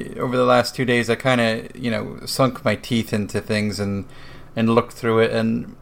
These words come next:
you know, it, he was the guy who really moved up the board the most, um, in Mackenzie's,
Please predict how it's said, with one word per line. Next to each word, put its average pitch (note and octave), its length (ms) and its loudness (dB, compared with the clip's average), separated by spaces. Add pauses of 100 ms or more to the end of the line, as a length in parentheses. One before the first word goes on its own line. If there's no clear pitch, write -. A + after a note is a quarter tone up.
you C3+ 100 -2
know, C3+ 360 2
it, - 360 -10 (320)
he F3+ 260 -2
was F#3 280 6
the D#3 100 2
guy C3 540 6
who A#2 500 -4
really C#3 300 2
moved B2 360 2
up B2 180 2
the A#2+ 100 4
board A2+ 460 2
the A2+ 80 -2
most, G#2+ 640 -6 (500)
um, A2+ 440 0 (100)
in A2+ 140 2
Mackenzie's, A2 1000 0